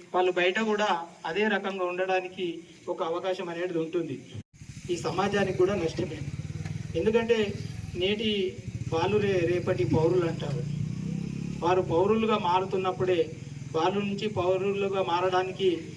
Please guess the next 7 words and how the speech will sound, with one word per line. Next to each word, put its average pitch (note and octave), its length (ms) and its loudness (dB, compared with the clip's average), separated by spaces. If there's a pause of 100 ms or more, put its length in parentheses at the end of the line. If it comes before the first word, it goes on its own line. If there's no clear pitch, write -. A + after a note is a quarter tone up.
(220)
ఎంతో G3 300 2
శ్రమ F3+ 300 0 (120)
ఉంటుంది, F3 560 0 (480)
ఎంతో F3+ 600 2
వారికి F3+ 400 0
కష్టాలు G3 460 0
ఉంటాయి. F3 360 -2